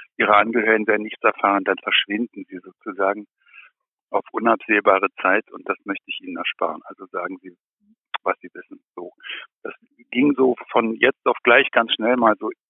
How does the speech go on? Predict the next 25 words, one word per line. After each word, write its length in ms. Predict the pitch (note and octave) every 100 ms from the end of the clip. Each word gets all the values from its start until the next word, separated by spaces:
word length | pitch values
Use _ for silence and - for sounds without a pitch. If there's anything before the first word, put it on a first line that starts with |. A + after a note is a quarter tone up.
| _
en 140 | B2 B2
passant 440 | - - A#2 A#2+
nebenbei 380 | G#2+ G#2+ G2+ A#2+ -
vom 140 | B2+
<laughs> 0 |
Arbeitsplatz 640 | A#2+ - C#3+ - C3 B2 -
weg 180 | C3 C#3
aus 140 | B2 -
dem 120 | A#2
Büro 280 | A#2 A2 B2
hinaus, 360 | A2+ G2+ A#2+ - - - - _
war 140 | G#2+ A2+
man 160 | B2+
plötzlich 340 | - C3 - B2
in 140 | A#2
so 80 | A#2
eine 260 | A2 G2+ G2+ _ _ _ _ _ _ _ _ -
finstere 580 | D3+ F#3 - D3+ B2+ C3+
Unterwelt, 500 | C#3 F3 D3 A2+ A#2 -
die 180 | C3 C3 -
immer 300 | G#3 G3 F3+
vorhanden 460 | D3+ D3+ F#3+ C#3+ G#2
war, 180 | F2+
immer 360 | A2+ C3 B2+ A#2 -
gegenwärtig, 800 | A2+ A2+ G2+ F#2+ - A#2 -